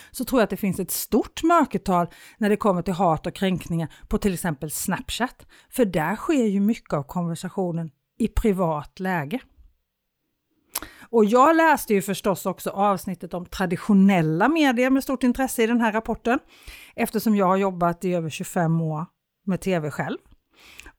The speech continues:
Och det är tydligt att det är de äldre som använder traditionella medier, det vill säga T V, radio och tryckta tidningar,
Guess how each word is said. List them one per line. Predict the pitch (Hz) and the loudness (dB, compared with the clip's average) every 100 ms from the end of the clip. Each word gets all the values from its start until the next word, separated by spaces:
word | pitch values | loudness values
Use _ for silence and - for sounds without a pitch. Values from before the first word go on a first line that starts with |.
| - | -4
Och | 285 | 0
det | 269 180 | 2 2
är | |
tydligt | - 339 349 185 262 254 | 0 0 0 0 -2 -2
att | 233 | -2
det | 254 | 2
är | 220 | 2
de | 196 - | 0 -2
äldre | 247 214 165 165 202 | 0 2 2 0 -2
som | 226 | 0
använder | 208 190 160 147 | 2 2 2 0
traditionella | - 185 170 175 160 151 | -4 -6 -4 -2 -2 -2
medier, | 156 151 139 233 | -4 -4 -2 -2
det | |
vill | 254 | -2
säga | - | -4
T | 160 233 220 175 | -4 0 0 2
V, | 185 | 0
radio | 180 202 170 160 156 | 0 2 4 2 -2
och | 165 156 | -8 -6
tryckta | 208 - 151 | -6 -4 -6
tidningar, | 170 170 151 170 | -2 0 0 -2